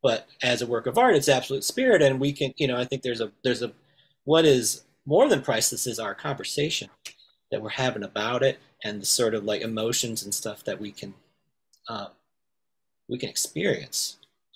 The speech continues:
uh, you know, sort of surrounding this thing, you know, like, praising it, scapegoating it, all that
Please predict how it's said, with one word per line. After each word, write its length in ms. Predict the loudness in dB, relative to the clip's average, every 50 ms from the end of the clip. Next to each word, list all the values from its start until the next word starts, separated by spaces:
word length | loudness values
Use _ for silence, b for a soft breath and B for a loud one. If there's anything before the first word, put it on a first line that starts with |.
| -6 -4
uh, 160 | -4 -4 -4 -6 _
you 100 | -6 -6
know, 80 | -6 -6
sort 280 | -6 -4 -4 -4 -4
of 200 | -6 -8 -12 -16 -20 _ _ _ _ _ _ _ _ _ _ _ _ _ _ _ _
surrounding 680 | -4 -2 -2 -2 0 0 2 2 2 2 2 0 -2
this 160 | -4 -6 -4
thing, 340 | -2 -2 -2 -2 -2 -4 -6 -6
you 120 | -6 -4
know, 220 | -4 -4 -4 -4
like, 260 | -2 -2 -4 -4 0 2
praising 380 | 4 4 6 4 2 0 -2
it, 100 | -4 -6
scapegoating 520 | -4 2 2 2 2 4 2 0 0 0 -4
it, 100 | -4 2
all 180 | 6 6 6 6
that 220 | 4 0 -2